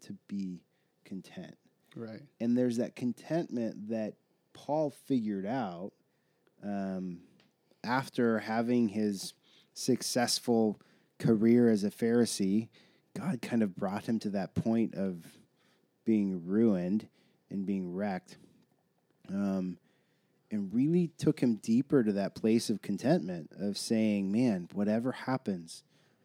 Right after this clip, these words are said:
Speaker 1: just that faithfulness and that obedience to what God has really called us to, um,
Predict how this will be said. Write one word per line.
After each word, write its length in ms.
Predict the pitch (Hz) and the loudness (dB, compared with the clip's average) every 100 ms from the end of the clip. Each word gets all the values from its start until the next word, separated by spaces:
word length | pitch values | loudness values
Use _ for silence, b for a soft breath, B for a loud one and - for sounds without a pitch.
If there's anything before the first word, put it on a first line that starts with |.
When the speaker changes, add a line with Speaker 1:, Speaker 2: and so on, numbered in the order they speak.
| _ _ _ _ _ _ - | _ _ _ _ _ _ -14
Speaker 1:
just 260 | 98 - | -14 -6
that 240 | 110 95 - | -2 -2 -6
faithfulness 640 | - 113 120 156 156 - | -2 0 0 0 -2 0
and 100 | 143 | 2
that 160 | 113 - | 2 2
obedience 1000 | 95 - 117 117 135 139 139 - - - _ - | -2 2 2 8 10 10 6 0 -8 -12 _ 0
to 260 | - 117 104 | 6 8 8
what 380 | 104 110 104 - - | 6 4 4 -4 -6
God 320 | 104 113 120 | -4 -2 -4
has 240 | 107 87 | -6 -6
really 320 | 95 113 107 | -2 0 0
called 480 | 92 - 110 117 107 | -2 -6 0 2 2
us 240 | 101 90 - | 0 0 -8
to, 560 | - 127 123 90 85 - _ _ _ _ _ _ | -4 2 4 2 -4 -14 _ _ _ _ _ _
um, 500 | 98 98 90 87 87 | -4 -4 -4 -6 -8